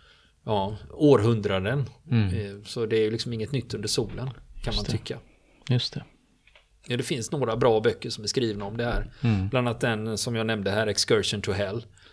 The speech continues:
Speaker 1: Den är ju
Speaker 2: Just det.
Speaker 1: intressant. Eh, sen också Tre nätter i juni, heter en bok också.
Speaker 2: Mm.
Speaker 1: Och sen är det också något som heter, någonting med Green-Eyed Soldiers eller något sånt.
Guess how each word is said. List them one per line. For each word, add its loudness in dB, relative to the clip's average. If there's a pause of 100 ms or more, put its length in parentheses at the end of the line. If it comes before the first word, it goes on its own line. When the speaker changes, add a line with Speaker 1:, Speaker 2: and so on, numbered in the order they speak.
(120)
Speaker 1:
Den -2
är 0
ju -2
Speaker 2:
Just -8
det. -2
Speaker 1:
intressant. -4 (120)
Eh, -4
sen -4
också -2
Tre 2
nätter -4
i 0
juni, -2 (100)
heter -4
en -4
bok -8
också. -6 (300)
Speaker 2:
Mm. 4 (320)
Speaker 1:
Och -6
sen 0
är -2
det 2
också 0
något -2
som -8
heter, -10 (560)
någonting 2
med 4
Green-Eyed 4
Soldiers 0
eller -10
något -12
sånt. -10